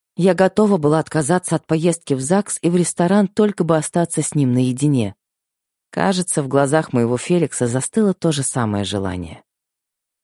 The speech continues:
Я медленно приблизилась к нему. Кто-то из парней не сильно подтолкнул Феликса в спину, побуждая сделать шаг мне навстречу. И мой Исай словно очнулся от транса. Шагнул еще ближе.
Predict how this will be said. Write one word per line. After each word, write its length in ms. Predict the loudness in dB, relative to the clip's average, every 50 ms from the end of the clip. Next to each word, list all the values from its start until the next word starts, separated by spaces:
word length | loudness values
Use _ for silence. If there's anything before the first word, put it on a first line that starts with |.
| _ 0
Я 180 | 2 2 4 4
медленно 440 | 4 2 2 2 0 0 0 0
приблизилась 640 | 0 0 -2 0 0 0 0 0 0 -4 -4 -4 -6
к 100 | -8 -6
нему. 300 | -4 -4 -4 -4 -8 -10 -14 _ _ _ _ _ _ _ _
Кто-то 300 | -6 0 0 2 2 2
из 100 | 0 0
парней 360 | 0 0 0 0 2 2 2 4
не 120 | 2 2
сильно 340 | 0 0 0 2 4 4 2
подтолкнул 600 | 2 0 -4 -2 _ -2 -2 -2 -2 0 -2 -2 -2
Феликса 500 | -2 0 0 0 0 0 -4 -6 -6 -8
в 60 | -8
спину, 380 | -8 -2 0 2 2 2 0
побуждая 560 | -2 -6 -2 -2 -2 0 2 2 2 4 4 2
сделать 380 | 2 0 0 0 2 0 -2
шаг 280 | -2 -2 -2 -4 -2 0
мне 140 | 0 2 2
навстречу. 680 | 0 0 -2 -6 -4 -4 -4 -4 -4 -8 -14 -16 -20 _ _ _ _ _ _ _ _
И 120 | 0 2 4
мой 240 | 4 4 2 2
Исай 400 | 0 0 0 2 2 2 0 -2 _
словно 460 | -12 -4 0 2 2 4 6 6 4
очнулся 500 | 4 2 0 0 0 2 2 0 0 -2
от 120 | -2 -2 _
транса. 500 | -4 -4 -2 -2 -4 -6 -8 -10 -14 -18 _ _ _ _ _ _ _ _ _
Шагнул 420 | -2 0 0 2 4 4 4 4
еще 380 | 4 4 2 2 0 0 0 0
ближе. 420 | 0 0 -2 -2 -2 -4 -8 -10